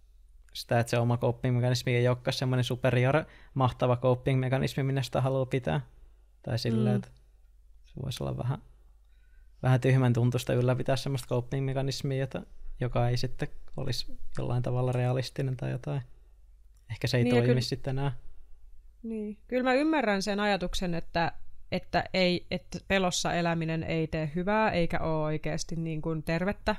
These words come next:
Speaker 2: Siis se ei oo terveydelle, eikä niin kuin ylipäätään ei se oo kivaa eikä tervettä, eikä hyödyllistä. Niin mä ymmärrän sen, että vähän niin kuin halutaan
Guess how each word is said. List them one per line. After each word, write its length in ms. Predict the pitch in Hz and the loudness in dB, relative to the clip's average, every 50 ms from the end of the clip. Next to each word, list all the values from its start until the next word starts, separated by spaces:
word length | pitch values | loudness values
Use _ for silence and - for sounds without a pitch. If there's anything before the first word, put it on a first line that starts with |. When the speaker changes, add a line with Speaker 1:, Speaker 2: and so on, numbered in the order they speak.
| - - | -4 -6
Speaker 2:
Siis 280 | - 180 170 - - - - - - - - - 165 | -6 -4 -4 -4 -6 -6 -6 -4 -2 0 0 0 2
se 80 | 180 | 0
ei 60 | 170 170 | 0 0
oo 60 | 175 | 2
terveydelle, 640 | - - 175 165 160 165 170 170 170 170 170 165 170 | 2 0 0 2 2 0 0 0 0 -2 -2 -2 -2
eikä 180 | 170 175 165 - - - 175 170 - - | -2 -2 -4 -6 -8 -10 -12 -12 -10 -6
niin 120 | - 196 214 | -4 -2 0
kuin 100 | 254 254 | 2 2
ylipäätään 520 | 254 240 - 226 208 190 - - 202 175 | 2 4 4 4 6 6 6 4 2 2
ei 60 | 190 | 0
se 80 | 190 190 | -2 -2
oo 40 | 185 - | -4 -2
kivaa 320 | - 185 170 175 170 160 160 | -2 -2 0 2 2 2 2
eikä 160 | 156 - - | 0 -2 -4
tervettä, 500 | - 156 156 151 151 - - - - - | -4 -4 -4 -4 -6 -8 -6 -4 -4 -4
eikä 240 | 156 - - - - - - - - - - - - - - 170 | -4 -4 -4 -6 -6 -8 -12 -16 -20 -20 -20 -20 -20 -10 -4 0
hyödyllistä. 560 | 180 160 151 151 147 165 175 - - - 160 - - - - - - - - - - - - - - - - - - - - - | 0 0 0 -2 -4 -6 -8 -8 -10 -10 -12 -12 -16 -20 -20 -20 -20 -20 -20 -20 -20 -20 -20 -20 -20 -20 -20 -20 -20 -20 -8 -4
Niin 260 | 185 175 165 165 170 | -2 0 0 0 0
mä 80 | 165 | 2
ymmärrän 420 | 180 208 202 202 180 170 170 160 160 | 2 2 2 2 2 2 0 -2 -2
sen, 340 | - 175 156 - - 175 - - - - - | -2 -2 -2 -2 -4 -8 -10 -14 -20 -10 -6
että 280 | - 165 - - - 151 | -6 -6 -4 -4 -2 -2
vähän 280 | 160 165 165 170 156 147 | 0 0 0 0 0 0
niin 140 | 147 143 | -2 -2
kuin 100 | - 165 | -2 -2
halutaan 400 | 160 143 147 143 156 147 147 - | -2 0 0 0 0 -2 -2 -4